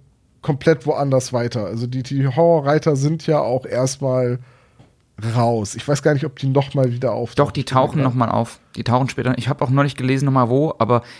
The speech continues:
Speaker 2: ich weiß, die tauchen noch mal auf. Und, ähm, als kleine Vorausschau, so die nächsten Folgen, die kommen, mag ich alle ausnahmslos richtig gerne. Also grad diese Doppelfolge Hexer von Paris und Gefangen in der Mikrowelt finde ich wahnsinnig, wahnsinnig gut.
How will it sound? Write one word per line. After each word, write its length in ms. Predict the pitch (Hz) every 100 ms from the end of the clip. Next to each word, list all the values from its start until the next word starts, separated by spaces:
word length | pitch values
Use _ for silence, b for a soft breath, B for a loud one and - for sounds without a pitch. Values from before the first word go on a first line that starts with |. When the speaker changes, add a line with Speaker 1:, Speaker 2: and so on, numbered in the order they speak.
| B
Speaker 2:
ich 120 | -
weiß, 220 | 123 127
die 80 | -
tauchen 260 | - 113 120
noch 60 | 107
mal 160 | 107
auf. 240 | 76 110 - B B B B
Und, 300 | 135 135 -
ähm, 280 | 131 127 123
als 140 | 117
kleine 220 | 143 131
Vorausschau, 560 | 131 135 123 147 - 127
so 120 | 120
die 100 | 117
nächsten 400 | 120 131 - -
Folgen, 460 | 127 - 139 165 123
die 80 | 117
kommen, 400 | - 117 135 156 b b b
mag 300 | 120 113 123
ich 240 | 123 -
alle 320 | 127 135 123
ausnahmslos 600 | - 127 135 120 113 117
richtig 320 | 127 123 123 -
gerne. 380 | 113 117 113
Also 180 | - 107
grad 260 | 110 117 123
diese 160 | 123 117
Doppelfolge 840 | 123 143 127 127 117 113 110 104 -
Hexer 340 | 113 - 131
von 180 | - 120
Paris 480 | 117 110 127 127 -
und 180 | - 113
Gefangen 320 | 107 123 117
in 60 | 113
der 80 | 117
Mikrowelt 640 | 120 - 117 104 101 101 B B B
finde 220 | - 120
ich 180 | 107 110
wahnsinnig, 540 | 107 110 113 104 95 92
wahnsinnig 400 | 98 90 95 95
gut. 300 | 113 -